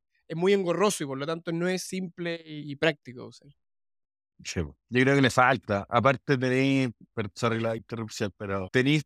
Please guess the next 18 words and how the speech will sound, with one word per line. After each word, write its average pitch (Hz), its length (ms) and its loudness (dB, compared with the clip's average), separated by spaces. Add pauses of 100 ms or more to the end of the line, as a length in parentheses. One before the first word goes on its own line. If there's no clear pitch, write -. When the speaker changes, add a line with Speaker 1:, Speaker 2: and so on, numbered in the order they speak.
Speaker 2:
no 131 280 0
hay, 147 500 2
faltan 151 320 0
muchas 165 380 0
políticas, 139 600 -6
po. - 160 -20
O 95 120 -12
sea, 104 320 0
hay 101 160 -2
muchas 120 340 -2
leyes. 110 400 0
Entonces, 117 480 -4
en, 117 80 -8
en 107 160 -8
Chile, 139 420 2
por 127 140 2
ejemplo, 123 720 0
si 107 180 -6